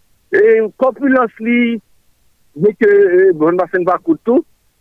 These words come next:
Men m panse, bon basket pou mwen menm, pi chen, teknikman.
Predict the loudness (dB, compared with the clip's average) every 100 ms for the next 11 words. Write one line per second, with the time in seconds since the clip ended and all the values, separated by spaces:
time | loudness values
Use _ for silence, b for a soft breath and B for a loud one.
0 | _ _ _ _ _ -2 0 0 0 -2
1 | 0 2 2 0 _ _ _ _ -8 -4
2 | -2 -2 -4 -4 -4 -2 0 0 0 0
3 | -4 -8 _ _ _ _ -4 -4 -4 -4
4 | -2 -4 _ _ _ _ _ _ _ _
5 | _ _ -8 -4 -4 -4 -4 -2 -2 -2